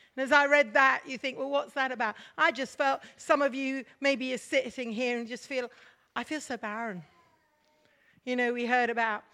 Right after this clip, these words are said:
what's going on in the nation. And it's hard not to get overwhelmed with the negativity. But at the same time, it is a both and season. There is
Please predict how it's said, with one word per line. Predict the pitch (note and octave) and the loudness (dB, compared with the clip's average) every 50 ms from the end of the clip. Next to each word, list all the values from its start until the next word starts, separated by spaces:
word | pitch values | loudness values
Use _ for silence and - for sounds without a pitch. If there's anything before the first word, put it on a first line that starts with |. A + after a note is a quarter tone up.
| _ _ - | _ _ -4
what's | B3+ - - | -4 -4 -2
going | - C4+ B3 A#3+ B3 | -2 -2 -2 0 -2
on | B3 C4 C4 | -4 -4 -4
in | B3+ A#3+ | -4 -4
the | A#3 | -4
nation. | A3+ A#3 A3 A3 G#3 - - - A3+ G#3+ D#3 _ _ _ _ _ _ _ _ - - | -4 -4 -6 -6 -6 -8 -8 -10 -10 -12 -14 _ _ _ _ _ _ _ _ -6 0
And | D4+ | 0
it's | D#4 D4+ - | 0 0 2
hard | C#4 D#4+ E4+ F4 F4+ F4 D#4+ C4+ A3 - - - _ | 2 4 4 4 4 2 0 -2 -4 -6 -14 -20 _
not | - D4+ D#4+ D4+ A#3+ | 0 0 0 0 0
to | - A#3+ | -2 0
get | C#4+ - - | 0 0 2
overwhelmed | C#4+ C#4+ C4+ C4+ C4+ C4+ C4+ C4 C4 B3 A#3+ | 0 0 0 0 -2 0 0 0 0 -2 -4
with | A#3+ A3 | -6 -6
the | B3 | -4
negativity. | A#3 B3 B3 - B3 A3+ - C4 C4+ A#3 B3+ B3 - - A#3+ F#3+ - - _ _ _ _ _ _ _ _ _ - _ _ - | -4 -4 -6 -6 -8 -14 -10 -10 -10 -8 -10 -14 -14 -12 -12 -12 -12 -12 _ _ _ _ _ _ _ _ _ -20 _ _ 0
But | D4 C#4+ D4 | 2 2 2
at | C#4+ | 2
the | D4 D4 | -2 -8
same | - - D#4+ D4+ D#4 D#4+ D#4+ D4+ | -6 -2 -2 0 0 -2 -6 -10
time, | - - C4 D4+ D4 D4 C#4+ B3+ G#3 F#3+ G#3 - | -12 -10 -8 -8 -6 -6 -6 -6 -8 -10 -12 -10
it | C4 C4 B3 | -10 -6 -6
is | C#4+ B3+ G#3+ | -6 -4 -2
a | C4+ B3 | -2 -4
both | G#3 F#3+ - D4 C#4+ C#4 C#4+ A#3+ - - - - _ - A3 | -4 -4 -2 0 0 0 0 -2 -10 -16 -20 -20 _ -2 0
and | A#3 B3 B3 A#3+ A#3+ A#3 A3+ - | 0 2 0 -2 -6 -10 -12 -12
season. | - - B3+ A3+ G#3 G3 E3 - F3+ E3+ D#3 - _ _ _ _ - - - - - - _ _ _ _ _ _ - | -12 -10 -10 -8 -8 -10 -10 -12 -12 -12 -12 -14 _ _ _ _ -20 -20 -20 -20 -20 -20 _ _ _ _ _ _ 2
There | A#3 D4+ D4+ D4+ D#4 | 4 6 8 8 6
is | D#4 D#4+ E4 D#4+ B3 - - | 6 2 2 0 -4 -6 -14